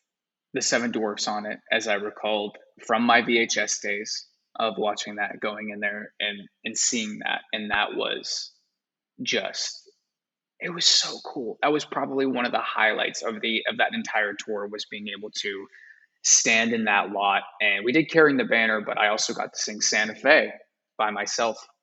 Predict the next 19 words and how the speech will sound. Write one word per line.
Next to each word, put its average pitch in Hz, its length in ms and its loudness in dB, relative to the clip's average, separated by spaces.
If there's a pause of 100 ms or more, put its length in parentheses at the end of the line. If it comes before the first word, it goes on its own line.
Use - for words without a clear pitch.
(280)
completely, 117 760 -4 (400)
um, 98 380 -4 (800)
up 120 240 4
there. 101 320 -2
And 101 400 -2
it 110 160 -6
was - 320 -4
just, - 560 -4 (640)
I 123 40 -4
mean, 120 140 -2
talk - 260 0
about 104 220 0
the, - 120 -6 (400)
feeling 131 300 2
the 104 100 2
history - 760 -4
of 104 320 -2 (2000)
that 117 240 6
studio, - 840 -2